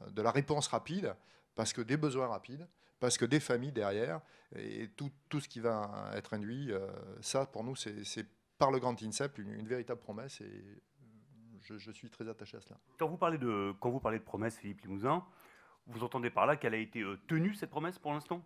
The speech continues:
Speaker 2: Que vous, que, que vous, euh, observez
Speaker 1: Oui.
Speaker 2: des avancées concrètes
Speaker 1: Oui,
Speaker 2: dans
Speaker 1: oui,
Speaker 2: la
Speaker 1: oui, oui,
Speaker 2: faculté
Speaker 1: oui.
Speaker 2: à aller plus
Speaker 1: Il y a,
Speaker 2: vite ?
Speaker 1: il y a, il y a vraiment, euh, enfin, je, je,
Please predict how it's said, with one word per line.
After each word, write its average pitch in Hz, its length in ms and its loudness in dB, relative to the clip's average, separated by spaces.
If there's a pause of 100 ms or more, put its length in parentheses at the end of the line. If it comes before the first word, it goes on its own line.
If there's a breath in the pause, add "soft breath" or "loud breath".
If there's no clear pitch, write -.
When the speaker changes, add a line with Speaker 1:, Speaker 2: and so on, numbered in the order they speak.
(920)
Speaker 2:
Que 139 100 -2
vous, 135 400 -4
que, 139 120 -4
que 123 160 -6
vous, 123 500 -4
euh, 98 400 0
observez 143 440 2
Speaker 1:
Oui. 185 40 6
Speaker 2:
des 151 160 2
avancées 151 380 4
concrètes 165 420 0
Speaker 1:
Oui, - 140 2
Speaker 2:
dans 151 240 4
Speaker 1:
oui, 143 60 2
Speaker 2:
la 135 120 6
Speaker 1:
oui, 110 80 2
oui, 110 140 2
Speaker 2:
faculté 107 300 2
Speaker 1:
oui. 170 100 6
Speaker 2:
à 156 40 10
aller 147 140 6
plus 147 140 -6
Speaker 1:
Il 143 80 2
y - 20 6
a, 117 40 6
Speaker 2:
vite ? 113 100 -2
Speaker 1:
il 123 140 -6
y 120 100 4
a, - 80 0
il 117 40 -2
y 120 60 8
a 120 60 8
vraiment, 131 440 2
euh, 101 260 0
enfin, 98 220 -2
je, 95 280 -4
je, 92 100 -12